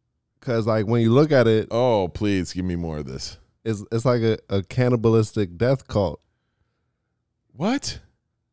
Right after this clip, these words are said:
Speaker 2: Oh,
Speaker 1: So,
Speaker 2: I know what you're saying,
Speaker 1: you
Speaker 2: 'cause
Speaker 1: eat,
Speaker 2: you eat
Speaker 1: you
Speaker 2: the body,
Speaker 1: eat the
Speaker 2: the body
Speaker 1: body,
Speaker 2: of Christ, and
Speaker 1: you
Speaker 2: you
Speaker 1: drink
Speaker 2: drink
Speaker 1: the
Speaker 2: the blood.
Speaker 1: blood.
Speaker 2: Okay, but, okay. <sighs> I mean, look,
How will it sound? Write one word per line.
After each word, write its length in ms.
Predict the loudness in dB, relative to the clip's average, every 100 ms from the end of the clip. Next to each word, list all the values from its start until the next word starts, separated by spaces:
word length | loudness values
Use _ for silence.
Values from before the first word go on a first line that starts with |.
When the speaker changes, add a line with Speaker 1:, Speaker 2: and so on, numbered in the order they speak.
| _ 2
Speaker 2:
Oh, 360 | 4 6 4 2
Speaker 1:
So, 60 | 4
Speaker 2:
I 80 | 6
know 160 | 6
what 100 | 6
you're 120 | 4 2
saying, 200 | 2 4
Speaker 1:
you 40 |
Speaker 2:
'cause 120 | 4
Speaker 1:
eat, 80 | 4 4
Speaker 2:
you 120 | 6
eat 20 |
Speaker 1:
you 60 | 6
Speaker 2:
the 80 |
body, 320 | 6 6 8 6
Speaker 1:
eat 20 |
the 60 |
Speaker 2:
the 60 | 6
body 280 | 8 8 8
Speaker 1:
body, 60 | 4
Speaker 2:
of 40 | 2
Christ, 400 | 2 2 0 0
and 140 | 4
Speaker 1:
you 60 | 4
Speaker 2:
you 60 |
Speaker 1:
drink 160 | 6 4
Speaker 2:
drink 100 | 4
Speaker 1:
the 40 | 4
Speaker 2:
the 40 |
blood. 440 | 6 6 6 2 -4 _ _ _
Speaker 1:
blood. 100 | -2
Speaker 2:
Okay, 280 | 2 2 0 2
but, 180 | 0 0 _ -4
okay. 340 | -2 -2 -4 -10 _ _ _ _ _ _ _ _ _ _ _ _ _ _ _
<sighs> 0 |
I 880 | -2 0 -2 -4 -6 -10 -12 0 4
mean, 160 | 4 2
look, 160 | -2